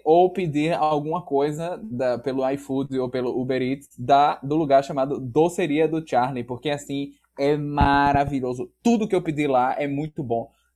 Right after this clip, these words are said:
Então, os doces deles são maravilhosos, os pães são maravilhosos, é tudo muito gostoso. Então, assim, quem tiver em Porto Alegre e tiver a chance de pedir alguma coisa de lá, peça que não vai se arrepender. É muito bom, muito bom. Tudo é bom.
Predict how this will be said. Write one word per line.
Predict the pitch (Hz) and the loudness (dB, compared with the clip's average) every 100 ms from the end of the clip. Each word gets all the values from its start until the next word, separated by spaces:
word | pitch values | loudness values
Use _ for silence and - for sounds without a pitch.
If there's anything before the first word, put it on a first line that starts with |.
| _ | _
Então, | 127 143 | -4 -4
os | 127 | -4
doces | 120 160 165 127 | 4 4 4 2
deles | 143 143 | 0 0
são | 135 | -2
maravilhosos, | 135 139 127 120 127 147 | -2 -2 0 0 0 -4
os | 139 | -10
pães | - 160 175 175 | 0 2 2 0
são | 139 | -2
maravilhosos, | 135 139 135 120 117 131 131 | 0 0 0 0 0 0 -4
é | 147 | -6
tudo | - 202 170 | -2 0 0
muito | 170 160 | -2 -2
gostoso. | 147 143 131 139 143 | -4 -2 -2 -2 -4
Então, | 139 143 | -4 -4
assim, | 135 135 123 | -4 -6 -10
quem | 123 147 | -8 -8
tiver | 139 131 | -6 -6
em | |
Porto | 127 123 | -6 -6
Alegre | 120 117 117 117 117 104 | -4 0 -2 -2 -6 -8
e | - | -8
tiver | 113 113 | -4 -4
a | |
chance | 113 113 113 117 | -4 -6 -6 -8
de | |
pedir | 117 110 110 | -8 -6 -6
alguma | 110 110 | -6 -6
coisa | 107 107 | -8 -8
de | |
lá, | 107 107 - _ _ _ | -4 -6 -6 _ _ _
peça | 160 160 165 160 | 4 6 4 0
que | 160 | -2
não | 156 156 | -2 0
vai | 135 | 0
se | 139 | 0
arrepender. | 131 143 123 110 - | -4 -2 -2 -2 2
É | 135 | 2
muito | 143 143 139 143 139 | 2 2 2 2 0
bom, | 117 117 120 139 | 0 2 0 -4
muito | 123 139 143 139 | 0 0 2 2
bom. | 135 | 2
Tudo | - - 233 175 | 2 2 4 4
é | |
bom. | 120 110 | 2 -2